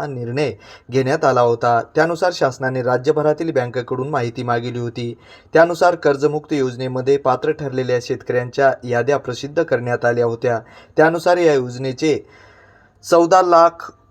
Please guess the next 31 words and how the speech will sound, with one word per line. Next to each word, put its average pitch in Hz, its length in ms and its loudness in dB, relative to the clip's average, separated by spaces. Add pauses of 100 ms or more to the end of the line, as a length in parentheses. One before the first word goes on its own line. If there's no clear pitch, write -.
(340)
पन्नास 156 420 4
हजार 127 320 0
रुपये 139 260 0
शेतकऱ्यांना 135 640 0 (1300)
पाच 151 240 4
हजार 143 260 0
तीनशे 139 360 -4
दहा 135 300 -2
कोटी 147 340 -4
रुपये 135 300 0
अनुदान 127 460 0
त्यांच्या 127 340 -2
बँक 120 420 -2
खात्यात 127 320 -2
जमा 127 320 -4
करण्यात 120 400 -6
आले 120 220 -2
आहे. 120 280 -4 (100)
मात्र 151 280 0
या 185 200 0
योजनेसाठी 135 720 -2
पात्र 131 300 -2
असूनही 135 420 -4
केवळ 135 300 2
आधार 131 400 0
प्रमाणीकरण 123 720 -4
केले 123 260 -2
नसल्यामुळे 123 680 0 (380)
तेहतीस 175 380 4
हजार 143 320 2
तीनशे 135 260 -6